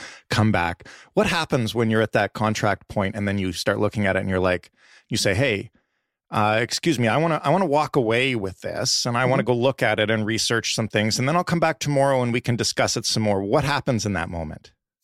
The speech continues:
Speaker 2: Oh, they go, "Well, I can't guarantee you that price tomorrow." And that's when you
Speaker 1: Yeah.
Speaker 2: go, "Okay." No, the, anytime you feel uncomfortable, your feet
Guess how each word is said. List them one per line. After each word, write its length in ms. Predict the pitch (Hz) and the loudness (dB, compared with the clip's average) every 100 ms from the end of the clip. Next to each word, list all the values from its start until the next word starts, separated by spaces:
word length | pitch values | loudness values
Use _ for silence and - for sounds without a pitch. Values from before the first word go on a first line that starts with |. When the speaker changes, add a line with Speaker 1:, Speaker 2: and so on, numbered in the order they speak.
| - - - | -20 -12 -4
Speaker 2:
Oh, 300 | 240 190 147 | 0 -2 0
they 140 | 202 | -2
go, 140 | 190 190 | 2 2
"Well, 480 | 175 196 220 233 - | 2 0 -2 -4 -4
I 160 | 175 185 | -4 -2
can't 280 | - 185 | -4 -8
guarantee 380 | - 196 180 - | -6 -6 -6 -6
you 180 | 185 175 | -4 -4
that 220 | 175 170 | -2 -4
price 260 | - 180 175 | -2 -2 -4
tomorrow." 440 | - 185 190 143 151 _ _ _ _ _ _ _ _ - | -4 0 0 -2 -8 _ _ _ _ _ _ _ _ -12
And 80 | 151 | -6
that's 220 | 170 - | -6 -6
when 80 | 170 | -6
you 100 | 160 | 0
Speaker 1:
Yeah. 340 | 107 82 73 - - | 2 0 -2 -6 -2
Speaker 2:
go, 100 | 185 | -2
"Okay." 380 | - 156 160 - _ _ _ | -2 -8 -8 -12 _ _ _
No, 200 | 190 147 | -4 -4
the, 280 | 180 156 - _ _ | -4 -4 -4 _ _
anytime 480 | - 240 269 262 233 | -2 -2 -2 -4 -2
you 120 | 196 196 | -2 -4
feel 260 | - 185 | -2 -2
uncomfortable, 800 | - 165 - 147 156 196 240 302 - _ _ _ _ _ | -2 -6 -4 -8 -6 -6 -4 -4 -6 _ _ _ _ _
your 140 | - 160 | -4 -4
feet 360 | - 190 214 | -2 -4 -4